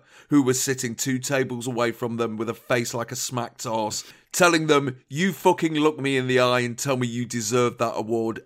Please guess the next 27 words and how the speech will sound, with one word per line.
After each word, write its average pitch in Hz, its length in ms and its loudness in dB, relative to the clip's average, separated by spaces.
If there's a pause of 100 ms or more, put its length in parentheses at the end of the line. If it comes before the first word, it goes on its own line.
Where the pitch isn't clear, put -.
every 123 360 0
time 117 400 -4
Blur 110 260 -4
came 110 320 -10
back 113 240 -4
with 113 160 -4
another 139 300 0
one. 110 320 -6 (1160)
This 269 200 4
single, 175 560 2 (180)
the 123 80 2
follow-up 156 460 4
to - 200 -6
End 151 220 0
of 151 80 -4
a 160 60 -2
Century, 156 600 0
which 131 300 -4
got 135 220 -2
to 143 120 -6
number 156 220 -2
nineteen 151 580 -4
in 135 100 -4
November 131 540 -2
of 127 120 -4
nineteen 135 480 -6
ninety-four, 131 760 -2